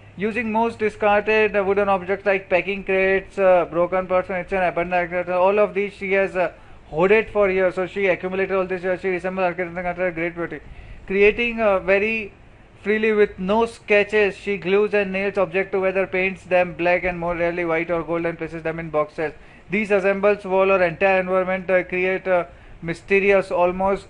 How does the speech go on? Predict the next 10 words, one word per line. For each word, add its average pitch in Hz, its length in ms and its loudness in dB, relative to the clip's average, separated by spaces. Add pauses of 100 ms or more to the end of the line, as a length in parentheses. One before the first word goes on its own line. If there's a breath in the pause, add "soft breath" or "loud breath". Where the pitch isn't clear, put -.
(100)
awe-inspiring 190 880 2
atmosphere. 175 580 -2
So 175 140 -6
this 165 180 -6
is 170 80 -6
a 170 60 -2
very 175 160 -4
mysterious, 170 480 -6
uh, - 20 -4
atmosphere. 156 600 -4